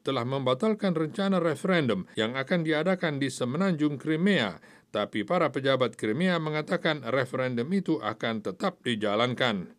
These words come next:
Turkinov menandatangani dekret itu hari Jumat, satu hari setelah D P R Crimea yang didukung Rusia memutuskan semenanjung itu akan menjadi bagian Rusia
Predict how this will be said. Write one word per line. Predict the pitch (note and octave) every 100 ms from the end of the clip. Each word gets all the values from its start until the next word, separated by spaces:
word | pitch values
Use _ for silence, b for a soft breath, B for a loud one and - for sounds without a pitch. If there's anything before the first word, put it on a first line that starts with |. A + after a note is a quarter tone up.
| b
Turkinov | G2+ F#2+ - C3+ D3+ C#3+
menandatangani | G#2+ A2+ A#2+ A2+ G#2+ E3 G#3+ G#3
dekret | E3 D#3 D#3 D3+
itu | G3 F#3+ D#3
hari | C#3 C3
Jumat, | F3+ G#3 E3 C#3 -
satu | C3 C3 C3
hari | D#3 F#3+
setelah | - C3+ C#3 A#2+
D | A2+ A2+
P | F#3
R | F3+ D3+
Crimea | - C3 F3 F#3 D#3 - B B
yang | C3 B2+
didukung | A#2+ G#3+ F#3+ C3+ F#3+
Rusia | G3+ F3+ D3+ B2
memutuskan | B2+ C3 C#3+ G#3 - C#3 G#2
semenanjung | F#2 A#2 B2+ B2+ A#2+ C#3+
itu | F3+ E3+ D3
akan | - B2
menjadi | A#2 A2+ G3 F3 C#3+
bagian | C#3+ C#3+ D3+ D3+
Rusia | A3+ F#3+ B2+ F#2